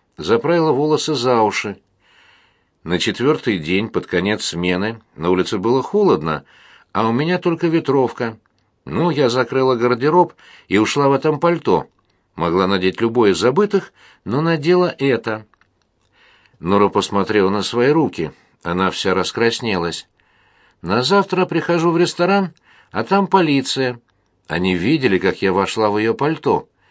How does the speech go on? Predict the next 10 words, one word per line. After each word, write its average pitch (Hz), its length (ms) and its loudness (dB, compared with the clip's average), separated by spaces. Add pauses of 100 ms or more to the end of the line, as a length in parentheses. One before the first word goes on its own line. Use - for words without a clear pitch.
(520)
Когда 85 260 0
рассказали, 98 540 0
что 117 200 -4
случилось, 190 680 -2 (320)
я 139 180 -2
расстроилась 156 680 0
ужасно. 113 640 -4 (500)
Что - 320 2
я 123 100 6
наделала? 113 720 2